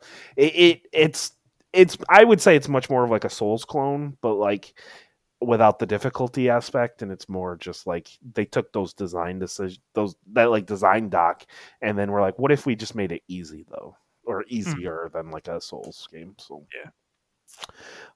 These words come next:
Speaker 1: And then Darksiders Genesis is a game that came out last year, right at the end of the
Speaker 2: Did
Speaker 1: year.
Speaker 2: this come out?
Speaker 1: Yes.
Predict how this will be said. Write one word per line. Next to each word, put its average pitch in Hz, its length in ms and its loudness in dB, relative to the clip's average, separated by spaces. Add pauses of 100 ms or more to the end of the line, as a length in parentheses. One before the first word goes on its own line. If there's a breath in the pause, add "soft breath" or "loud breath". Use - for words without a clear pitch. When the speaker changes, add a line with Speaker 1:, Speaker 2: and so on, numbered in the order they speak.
(120)
Speaker 1:
And 127 220 0
then 123 300 2
Darksiders 127 680 2
Genesis 123 600 -4
is 123 100 -8
a 117 60 -8
game 113 340 -6
that 107 240 -2
came 117 260 -8
out 107 260 -2
last 107 640 -6
year, 131 240 -6
right 120 240 2
at 151 100 -10
the 123 120 -4
end 104 100 -4
of 101 80 -4
the 101 80 -6
Speaker 2:
Did 98 120 -2
Speaker 1:
year. 101 180 -4
Speaker 2:
this - 80 -18 (420)
come 262 120 -2
out? 139 360 -6 (380)
Speaker 1:
Yes. - 520 -4